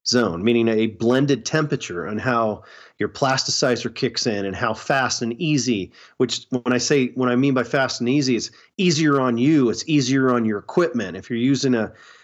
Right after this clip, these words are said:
handheld cola mixer, you know, you don't wanna beat the snot out of yourself, <laughs> you know, trying to mix it in your muck buckets or whatever. And the same thing, it, running in a, in an Imer or what's that mini something?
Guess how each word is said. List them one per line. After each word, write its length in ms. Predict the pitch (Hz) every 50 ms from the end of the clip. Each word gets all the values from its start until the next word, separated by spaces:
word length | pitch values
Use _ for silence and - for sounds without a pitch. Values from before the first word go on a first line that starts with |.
| _ _ _ -
handheld 580 | - 156 151 147 143 113 147 151 139 135 120 113
cola 320 | - - 175 170 160 151 135
mixer, 500 | 120 117 110 - - - 110 90 85 - - _ _ _ _ _ _ -
you 80 | 147 143
know, 140 | 135 131
you 120 | 151 190 269
don't 120 | 302 294
wanna 160 | 226 151 123
beat 180 | 107 - 113 110
the 60 | - 110
snot 460 | - - - - 117 110 95 - 113
out 180 | 110 107 110
of 60 | 110 104
yourself, 760 | 104 107 - - 131 113 - - - - - - - - - -
<laughs> 40 |
you 80 | - 254
know, 140 | 214 196 196 - - - - - - - -
trying 300 | - - 160 165 165 160
to 40 | 139
mix 340 | 135 135 143 143 - - 165
it 80 | 151
in 120 | 147 147 147
your 260 | 139 127 120 107 - - - - _ _ -
muck 300 | - 147 151 151 - -
buckets 400 | 143 151 147 - 160 - - -
or 80 | 143 120
whatever. 520 | 113 113 113 113 113 127 139 156 160 147
And 200 | 143 165 165 165
the 60 | 175 165
same 320 | - - 196 202 196 175
thing, 360 | - 202 220 220 190 139 127
it, 340 | 120 - - - 87 107 127
running 320 | 131 143 151 170 175 170
in 80 | 165 143
a, 220 | 127 117 107 - - _ - - - - _ _
in 120 | - 123 117
an 120 | 110 101 - -
Imer 600 | 131 143 160 175 175 175 170 170 170 165 165 165 -
or 720 | 123 113 107 107 104 104 104 101 98 95 92 90 85 - _ _ _ _ _ _ _ _ _ _ _ - - -
what's 160 | - 233 - -
that 160 | 311 262 -
mini 340 | 123 117 123 135 139 127 113
something? 600 | 113 - - 113 98 - - 101 92 87 85 85